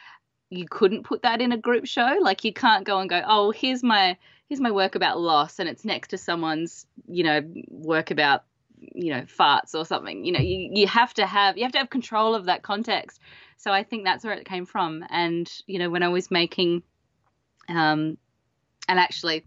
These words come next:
I will say, there was a lot of opportunities that I could have gone for, but I didn't take because I think my work didn't suit it anyway. Like, I have not really put stuff in cafes because a lot of my photographs had,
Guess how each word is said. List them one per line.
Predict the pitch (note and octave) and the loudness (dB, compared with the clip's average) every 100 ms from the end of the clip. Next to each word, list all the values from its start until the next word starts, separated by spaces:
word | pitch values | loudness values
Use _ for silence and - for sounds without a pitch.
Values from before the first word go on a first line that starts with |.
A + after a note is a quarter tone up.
| _ _ | _ _
I | E3+ | -4
will | F#3+ F#3+ | -4 -2
say, | F#3 D3 C#3+ - - _ _ _ _ | -2 -2 -2 -12 -20 _ _ _ _
there | F3+ F3 | -4 -2
was | F3 | -2
a | |
lot | F3+ F3+ | -2 0
of | F3+ | 0
opportunities | F3+ - F3 D#3+ D3 - | -2 -6 -4 -4 -4 -2
that | E3 | 2
I | D3+ D#3 _ - | 0 -2 _ -2
could | F4 | 0
have | A#3 | 2
gone | A#3+ B3 A#3+ B3 | 4 6 6 2
for, | G#3 F3 | -2 0
but | F3+ | 0
I | E3 | 0
didn't | E3 F3 | -4 -10
take | F#3+ E3+ C#3 | -4 -4 -4
because | - E3 | -10 -6
I | D#3+ | -6
think | - C3+ | -6 -6
my | D3+ | -4
work | D3+ C#3+ | -2 -4
didn't | D#3 C#3+ | -4 -6
suit | - D#3+ D3 | -6 -6 -4
it | - | -2
anyway. | D3 C#3 B2+ | 0 0 -2
Like, | C#3 C3+ | -4 0
I | D3+ C#3+ - - - - _ _ | 0 0 -4 -20 -20 -20 _ _
have | - F3+ E3+ | -10 -10 -4
not | F3 F3 - | 0 0 4
really | F3 F3+ F3 E3+ | 4 6 6 4
put | - F3+ | 2 -6
stuff | - F3 E3 | 0 -2 0
in | E3 D3+ | -4 -4
cafes | - D#3 - D3+ D3 D3 | -4 -4 0 0 0 -4
because | D#3+ D3+ | -6 -4
a | D3 | -2
lot | D3 | -2
of | C#3+ | -2
my | C#3 | -4
photographs | C3+ C#3 C#3 C3+ C3+ C3+ | -2 -4 -4 -4 -6 -4
had, | D3+ C3 | -4 -4